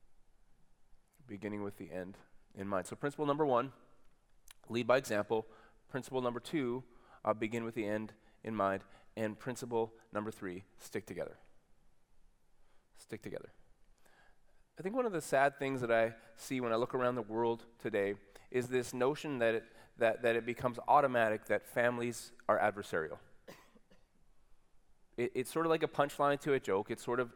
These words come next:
expected that, that we fight against each other. We got mom against dad, dad against mom. We got kids against parents. We got parents against kids. We got siblings against siblings. And I wanna tell you something. I wanna be really, really humble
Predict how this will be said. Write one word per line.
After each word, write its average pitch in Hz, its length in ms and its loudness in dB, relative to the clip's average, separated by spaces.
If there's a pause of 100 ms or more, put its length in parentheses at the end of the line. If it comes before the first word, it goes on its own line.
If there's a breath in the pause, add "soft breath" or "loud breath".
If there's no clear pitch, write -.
(120)
expected 110 560 0
that, 107 220 4 (320 loud breath)
that 120 120 4
we 127 80 -2
fight 139 220 4
against 123 360 -2
each 98 120 -10
other. - 180 -8 (1040 soft breath)
We 127 60 -4
got 131 100 4
mom 131 200 4
against 135 240 0
dad, 110 220 6
dad 107 140 6
against 113 280 0
mom. 98 180 0
We 104 80 -4
got 98 140 0
kids 123 200 -2
against 123 320 -4
parents. 101 280 -2
We - 40 -8
got 95 140 0
parents 120 240 -2
against 113 240 -2
kids. 98 180 -4
We 104 60 -12
got 101 140 -2
siblings 135 340 -2
against 123 300 -2
siblings. 104 400 -2
And 110 100 -2 (300 loud breath)
I - 80 2
wanna 196 200 2
tell 147 200 0
you 147 60 -2
something. 113 300 -2
I 117 60 2
wanna 135 180 2
be 135 120 -4
really, 139 260 0
really 139 220 0
humble 117 600 -2